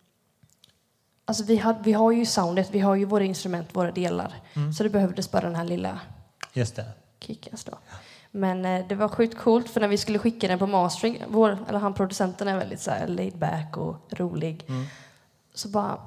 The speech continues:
Speaker 1: "Ja, ja, men, eh, han masteringkillen har ju masterat åt Taylor Swift också." Och vi
Speaker 2: Ah,
Speaker 1: bara,
Speaker 2: ja, vad bra.
Speaker 1: ja, då blir man helt så här styr. Så det går ju verkligen, det är nära allting också.
Speaker 2: Ja.
Speaker 1: Så det blir häftigt.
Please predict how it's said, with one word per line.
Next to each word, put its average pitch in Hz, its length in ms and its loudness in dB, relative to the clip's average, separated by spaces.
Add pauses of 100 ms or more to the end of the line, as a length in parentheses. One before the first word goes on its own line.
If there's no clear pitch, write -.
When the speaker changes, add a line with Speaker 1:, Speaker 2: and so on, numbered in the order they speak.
(100)
Speaker 1:
"Ja, 285 460 0
ja, 262 80 4
men, 269 280 -2
eh, 269 300 0
han 240 240 0
masteringkillen 226 640 2
har 254 80 2
ju 262 60 2
masterat 240 420 0
åt 196 160 -2
Taylor 196 200 0
Swift - 400 -2
också." 254 360 -2 (360)
Och 113 80 -2
vi 117 40 2
Speaker 2:
Ah, 151 100 6
Speaker 1:
bara, 120 300 4
Speaker 2:
ja, 117 60 -2
vad 123 140 0
bra. 160 260 0 (300)
Speaker 1:
ja, 220 180 12
då 247 100 10
blir 254 180 10
man 233 120 12
helt 226 240 6
så 262 80 8
här 226 120 12
styr. 240 360 6 (580)
Så - 200 -10
det 208 240 4
går 208 280 4
ju 208 60 8
verkligen, 208 580 2
det 214 80 4
är 208 80 6
nära 208 440 4
allting 220 360 0
också. - 340 -4
Speaker 2:
Ja. 180 120 0 (160)
Speaker 1:
Så - 120 -10
det 233 60 -2
blir 226 100 -2
häftigt. - 480 -14